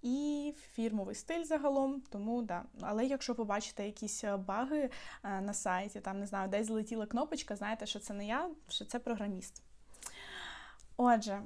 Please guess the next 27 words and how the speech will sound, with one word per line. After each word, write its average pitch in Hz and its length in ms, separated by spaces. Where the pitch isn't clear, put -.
показую 233 460
декілька 220 420
робіт. 220 480
Насправді, 233 840
якщо 220 320
ви 240 80
проходили 220 760
інші 220 260
навчання 202 520
від 202 180
мене 294 320
<laughs> - 360
або 240 300
бачили 220 580
якісь 214 340
уроки, 220 320
де 277 120
я 277 120
задіяна, 262 600
то, 220 540
напевно, 214 760
вже, 208 520
м, 196 440
вспіли 214 400
оцінити 196 720
ці - 220
роботи 202 500